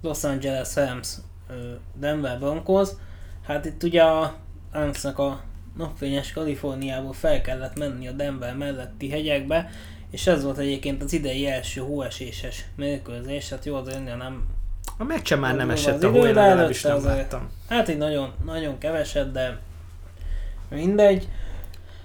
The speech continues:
Speaker 1: Hát ugye nagyon-nagyon kivannak a Broncos szurkolók, ami nem is csoda, hiszen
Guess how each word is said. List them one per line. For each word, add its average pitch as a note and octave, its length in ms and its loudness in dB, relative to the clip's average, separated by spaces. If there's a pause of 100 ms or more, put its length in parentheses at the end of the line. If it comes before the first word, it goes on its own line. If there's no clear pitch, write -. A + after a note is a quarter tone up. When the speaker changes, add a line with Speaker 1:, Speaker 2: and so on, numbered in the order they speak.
(120)
Speaker 1:
Hát E3+ 240 0
ugye G#3 160 6
nagyon-nagyon F#3+ 560 8
kivannak E3 440 4
a E3+ 60 6
Broncos E3+ 400 4
szurkolók, E3 460 2
ami F3 100 4
nem F#3 160 8
is D3+ 160 2
csoda, F3 400 2 (180)
hiszen D#3 600 -2